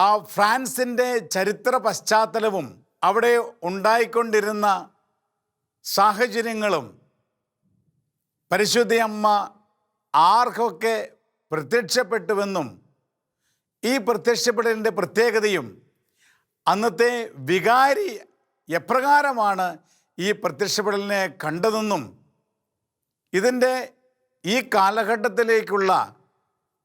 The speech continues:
സന്ദേശങ്ങൾ എന്താണെന്നുമൊക്കെ കഴിഞ്ഞ എപ്പിസോഡിൽ നാം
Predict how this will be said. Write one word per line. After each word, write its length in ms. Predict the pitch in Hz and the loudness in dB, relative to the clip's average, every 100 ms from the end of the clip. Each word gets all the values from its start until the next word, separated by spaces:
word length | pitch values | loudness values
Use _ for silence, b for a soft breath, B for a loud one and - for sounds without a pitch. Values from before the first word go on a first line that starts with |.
| _ _ _ _ - | _ _ _ _ -10
സന്ദേശങ്ങൾ 760 | - 170 208 262 208 247 240 208 | -2 -2 0 0 0 -2 -2 -4
എന്താണെന്നുമൊക്കെ 840 | 185 208 240 233 214 214 180 139 185 240 233 _ _ _ _ _ _ _ | -2 0 2 2 -2 -4 -4 -2 -4 -4 -12 _ _ _ _ _ _ _
കഴിഞ്ഞ 280 | 160 185 220 226 | 0 0 -2 -4
എപ്പിസോഡിൽ 540 | 151 175 160 185 180 170 151 - _ 147 | -2 -4 0 2 2 0 -4 -8 _ 0
നാം 120 | 156 | 0